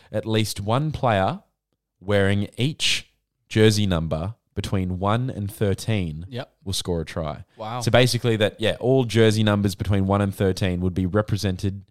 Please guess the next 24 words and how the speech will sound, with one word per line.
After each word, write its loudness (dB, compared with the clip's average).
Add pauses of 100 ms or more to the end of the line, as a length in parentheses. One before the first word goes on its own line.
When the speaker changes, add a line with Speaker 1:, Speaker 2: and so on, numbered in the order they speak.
(260)
Speaker 1:
in -2
the -2
try -2
scorers. -8
Speaker 2:
Yes. -12 (400)
Speaker 1:
And -12
he -4
got 0
it -2
right. -2 (120)
Speaker 2:
Bang -4
on. 2
Speaker 1:
Literally, 2
yeah, 4
a -2
player 6
that -2
wore 2
each -2
of -6
those 2
numbers 0 (500)
scored. 4 (120)
Um, 4